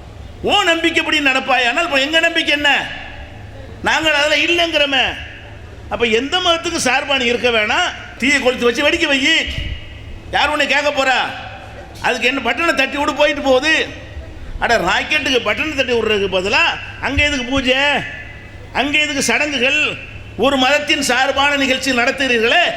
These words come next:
இது சட்டத்தில் உள்ளதா? இந்திய அரசியல் சாசனம் அனுமதிக்குமா? அப்ப இந்தியாவின் அரசியல் சாசனம் அனுமதிக்காத ஒன்றை நீங்கள் பெரும்பான்மையாக இருக்கிற ஒரு காரணத்தினால், அதன் சார்பில் உள்ள அதிகாரிகளாக இருக்கிற காரணத்தினால் நீங்கள்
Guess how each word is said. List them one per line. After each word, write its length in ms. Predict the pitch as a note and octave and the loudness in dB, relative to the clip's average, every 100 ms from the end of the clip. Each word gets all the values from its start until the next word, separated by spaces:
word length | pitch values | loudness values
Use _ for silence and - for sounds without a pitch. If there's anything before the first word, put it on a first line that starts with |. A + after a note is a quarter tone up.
| - | -6
இது 120 | A#3+ B3+ | -6 -2
சட்டத்தில் 420 | A#3+ A#3+ C#4 B3 | 0 0 2 2
உள்ளதா? 580 | B3 C#4 A3 C4 D#4 - - - - - - - - - - | 2 0 2 2 2 0 -8 -12 -14 -16 -16 -16 -16 -12 -2
இந்திய 340 | C#4 D4+ C#4+ | 0 2 2
அரசியல் 340 | C4+ C#4 D4+ | 2 0 0
சாசனம் 360 | C#4 B3 C#4 A#3+ | 2 0 0 0
அனுமதிக்குமா? 720 | C#4 D#4 C4 G#3+ B3+ F#4 A#3 - - - - - - - | 2 2 0 0 2 2 0 -4 -12 -14 -16 -16 -12 -4
அப்ப 200 | A3+ C4 | 0 2
இந்தியாவின் 600 | B3+ D4 E4+ F4 E4+ D4 | 2 2 4 4 2 2
அரசியல் 440 | B3+ C4 D#4+ D4+ | 0 0 0 0
சாசனம் 460 | C#4 B3+ B3 B3 G#3+ | 2 2 2 0 0
அனுமதிக்காத 840 | G#3+ D4 D#4+ D#4 C4 A#3+ A3+ G3+ | 2 2 2 0 2 2 2 -2
ஒன்றை 440 | G#3 G3+ B3 F4+ - - - - - - | -4 0 2 2 0 -10 -14 -16 -14 -2
நீங்கள் 460 | A#3+ D#4 D#4+ D4 | 2 4 2 0
பெரும்பான்மையாக 840 | F3+ A3+ D#4+ F4 E4 D4+ C#4+ C4+ B3 | 2 2 2 2 0 2 2 4 2
இருக்கிற 340 | B3+ A#3+ A3+ | 0 0 2
ஒரு 160 | A3+ G#3+ | 2 2
காரணத்தினால், 760 | G3 A3 A#3 G#3 G3 D4 E4 - - - - - | 0 0 -2 -4 0 2 2 -2 -12 -16 -14 -2
அதன் 300 | E3 C4+ C#4 | 0 2 2
சார்பில் 500 | B3+ D4 D#4+ D#4 D4 | 2 2 0 2 0
உள்ள 300 | C#4 C4+ A#3+ | 2 0 0
அதிகாரிகளாக 580 | C4+ C#4+ C#4+ B3 B3+ | 0 2 2 2 2
இருக்கிற 320 | A3+ A3+ G3+ G#3 | 2 0 0 0
காரணத்தினால் 720 | G3+ G#3+ A3 - C4+ E4 C4 - - | 0 0 -2 -2 2 2 0 -2 0
நீங்கள் 300 | B3 B3+ | 2 2